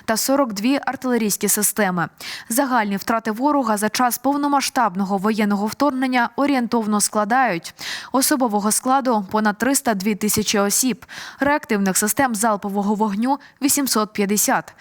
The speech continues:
безпілотних літальних апаратів оперативно-тактичного рівня п'ять тисяч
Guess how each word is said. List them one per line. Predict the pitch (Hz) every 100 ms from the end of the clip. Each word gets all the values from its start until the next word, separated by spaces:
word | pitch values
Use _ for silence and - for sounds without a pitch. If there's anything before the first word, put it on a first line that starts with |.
| - - -
безпілотних | 233 277 320 294 196 190 190
літальних | 202 247 269 262
апаратів | 277 269 262 254 233
оперативно-тактичного | 233 208 202 254 226 220 247 - 226 - 190 208
рівня | 226 262 262 226 - -
п'ять | - 208 190
тисяч | 247 262 247